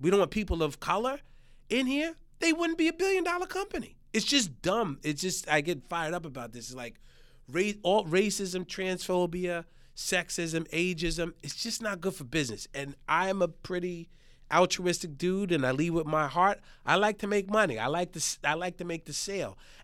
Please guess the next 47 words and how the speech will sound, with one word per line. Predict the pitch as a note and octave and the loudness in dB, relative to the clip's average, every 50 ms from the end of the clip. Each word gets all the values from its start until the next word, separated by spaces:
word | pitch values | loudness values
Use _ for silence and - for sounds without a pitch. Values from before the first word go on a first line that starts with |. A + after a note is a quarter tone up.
| - | -4
And | C3 C3+ | 0 2
I | C3+ C3+ | 2 0
can | - - - E3 D3+ D3 | 0 0 -2 0 2 4
never | D#3 E3 F3+ F#3+ G3 | 4 4 4 4 2
imagine | F#3 F#3 F3+ F3+ E3+ D3 C#3+ B2 | 2 2 2 0 0 0 0 0
why | B2 C3+ C#3 C#3+ C#3+ | 2 4 4 6 4
you | C#3+ C#3+ C#3+ C#3 | 4 2 0 0
would | C3 C3 C3 C#3+ | 0 0 0 0
ever | D3 D3+ C#3 C#3+ C#3 C#3 C#3 - - - - - - - - - - - - - - - - - | -2 -2 0 -2 -4 -4 -4 -8 -16 -20 -20 -20 -20 -20 -20 -20 -20 -20 -20 -20 -20 -20 -8 0
walk | A#2 D3+ D#3 D#3 - | 2 2 2 2 2
into | D#3+ - - D3+ | -2 -4 -2 -4
a | B2+ | -4
cake | - - - D#3+ D#3+ C3 | -2 2 2 2 2 2
shop | - - C3+ A#2 - A#2 | 2 2 2 2 0 -2
and | A#2 A2+ | -4 -4
be | B2+ A#2+ | -4 -4
like, | A#2+ A#2 A2 G#2 - - - - | -2 -4 -4 -6 -8 -14 -20 -12
"Excuse | - - - - B3+ B3+ - | -6 -2 2 4 4 4 6
me, | G3+ F3+ F3 - - | 4 2 2 4 4
um, | D#3 D#3 D#3+ D#3 - - - | 4 4 4 2 -4 -2 4
who | - B3 C4+ C#4+ | 6 8 10 10
are | |
you | C#4 B3+ B3+ | 8 8 8
having | A3+ A3+ A3 G#3+ G#3 - | 6 6 6 4 4 2
sex | - - G3 G#3 - | 2 2 2 2 0
with | A3 G#3 G3+ | -2 -2 0
that | G#3 G3 F3+ F3+ | 0 -2 0 0
night?" | G3+ G3+ G#3+ A3 - - - - | -2 0 -2 -2 -6 -10 -2 6
"Oh, | D#3+ E3 E3 | 10 12 12
no, | D#3+ D#3 D3+ | 12 12 12
no, | D3 D3 C#3+ C#3 | 12 12 10 8
no, | C#3 C3+ | 8 6
no. | C3 C3 C3 B2 A#2+ - - - - - | 6 4 2 0 -2 -6 -10 -16 -10 -4
We, | D3+ F3 F3 | -2 -2 2
I | - D3+ E3 | 6 6 6
don't | E3 D#3 C#3+ | 6 6 4
want | D#3 D#3+ C3+ - | 2 2 2 2
that | D3 D3+ D3 | 2 0 2
sale." | - - - - - - - - - - - - - - - - - - | 0 -4 -6 -6 -10 -16 -20 -20 -20 -20 -20 -20 -20 -20 -20 -16 -6 0
That | G#3 G3 G3 F#3+ | 0 2 2 2
is | F#3 E3+ C#3+ - | 2 0 0 0
just, | - E3+ D#3 - - - - - - - | -2 -2 0 -2 -2 -6 -12 -12 -4 -2
it, | E3 E3 - - | -2 -2 -2 -2
it | - D3 - | -4 -4 0
does | - F3 E3 E3+ | 2 2 2 2
not | E3+ C#3+ - | -2 -4 -6
compute | - - C3+ - - - F3 D3+ A#2 - | -8 -10 -8 -6 -4 0 0 0 0 -2